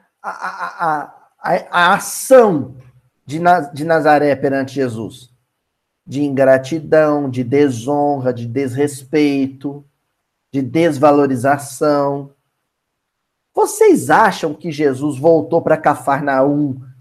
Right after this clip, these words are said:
depressivo, deprimido, chegou na casa de Pedro e falou assim: Pedro, meu amigo, eu tô tão triste.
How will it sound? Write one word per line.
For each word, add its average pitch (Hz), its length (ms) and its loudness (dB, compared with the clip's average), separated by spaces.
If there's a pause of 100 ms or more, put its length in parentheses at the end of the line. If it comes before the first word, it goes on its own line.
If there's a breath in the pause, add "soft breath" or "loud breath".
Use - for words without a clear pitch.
depressivo, 147 1700 0
deprimido, 165 1300 0 (360 loud breath)
chegou 226 400 4
na 220 180 6
casa 196 300 4
de 165 140 -2
Pedro 185 420 4
e - 20 -4
falou 160 160 -2
assim: 185 240 -10 (240)
Pedro, 254 640 6
meu 254 240 6
amigo, 262 600 -2
eu 285 80 -4
tô - 200 -10
tão 294 280 -6 (140)
triste. 311 880 -6